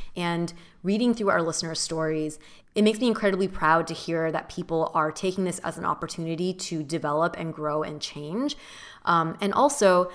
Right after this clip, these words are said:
it makes me really inspired that people are finding ways to creatively solve the problem of not being happy at work.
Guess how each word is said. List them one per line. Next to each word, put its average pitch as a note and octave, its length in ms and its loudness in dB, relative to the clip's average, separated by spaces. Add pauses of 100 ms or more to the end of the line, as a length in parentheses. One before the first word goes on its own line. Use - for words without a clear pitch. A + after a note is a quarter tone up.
(240)
it - 80 0
makes G#3 200 4
me C4+ 80 4
really A3 220 6
inspired E3+ 580 2
that D#3+ 140 -4
people F3+ 260 -6
are F3 80 -4
finding E3+ 500 -2
ways D#3 360 -2
to - 140 -8
creatively F#3+ 720 0
solve E3 520 0
the E3+ 60 0
problem D#3+ 640 2
of D#3+ 200 -6
not D#3+ 560 2
being D#3 140 -4
happy D3+ 440 -8
at D3 240 -8
work. - 360 -14